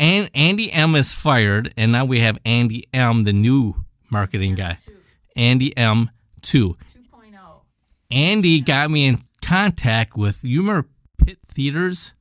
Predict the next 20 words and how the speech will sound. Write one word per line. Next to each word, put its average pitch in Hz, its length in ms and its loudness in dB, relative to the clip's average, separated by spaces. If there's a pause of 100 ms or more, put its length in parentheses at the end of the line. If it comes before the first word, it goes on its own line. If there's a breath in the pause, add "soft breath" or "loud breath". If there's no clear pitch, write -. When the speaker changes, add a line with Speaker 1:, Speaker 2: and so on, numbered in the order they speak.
(240)
Speaker 1:
Back 233 260 2
in 180 140 0
the 170 100 4
seventies, 165 540 2
eighties. 139 200 4
Speaker 2:
Oh, 370 480 4
yes, 349 280 -2
Speaker 1:
Yeah, 190 140 4
Speaker 2:
I - 20 4
Speaker 1:
you 160 180 4
went 226 160 4
Speaker 2:
do. - 60 0
Speaker 1:
to 175 80 4
a 104 100 0 (180)
Pit - 160 -2
Theater 151 480 2
to 127 80 2
Speaker 2:
Yes. 127 80 0
Speaker 1:
watch 143 300 2
movies. 123 480 4